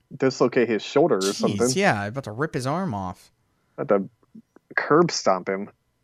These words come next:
Speaker 2: Oh, five seconds to go. Three,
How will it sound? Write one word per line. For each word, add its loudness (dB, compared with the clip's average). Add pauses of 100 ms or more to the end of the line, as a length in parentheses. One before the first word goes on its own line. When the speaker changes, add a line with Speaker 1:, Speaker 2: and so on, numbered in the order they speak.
(200)
Speaker 2:
Oh, -6
five -2
seconds -2
to -6
go. 0 (1200)
Three, 0